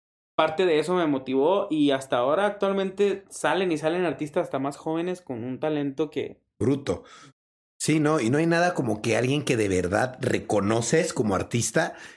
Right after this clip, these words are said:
Speaker 2: que te dé esa, ese feedback de, "Tú lo estás haciendo bien". Eso se siente increíble. Me imagino te
Speaker 1: Bueno.
Speaker 2: sentiste súper bien, ¿no?
Speaker 1: Sí, yo, yo lo hago con mis colegas.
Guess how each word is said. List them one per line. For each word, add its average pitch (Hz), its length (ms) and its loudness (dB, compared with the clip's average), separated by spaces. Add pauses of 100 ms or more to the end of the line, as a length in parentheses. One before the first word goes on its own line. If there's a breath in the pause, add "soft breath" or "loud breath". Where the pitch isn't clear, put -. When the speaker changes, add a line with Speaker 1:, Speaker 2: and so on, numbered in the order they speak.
(200 loud breath)
Speaker 2:
que 107 400 0 (140)
te 110 160 2
dé 120 180 4
esa, 147 380 2
ese 135 260 0
feedback 147 520 2
de, 113 340 0 (220)
"Tú 185 180 4
lo 160 100 4
estás 131 220 -2
haciendo 131 320 0
bien". 123 240 0 (240 loud breath)
Eso 180 200 2
se 127 80 -2
siente 127 260 0
increíble. 104 540 0
Me 101 60 0
imagino 123 540 0
te 110 60 -10
Speaker 1:
Bueno. 180 160 -2
Speaker 2:
sentiste 135 280 -6
súper 95 300 -6
bien, 101 320 -2 (320)
¿no? 95 100 0
Speaker 1:
Sí, 160 320 0
yo, 175 220 0
yo 196 120 2
lo 214 80 4
hago 226 120 4
con 190 140 0
mis 165 140 -2
colegas. 131 500 -2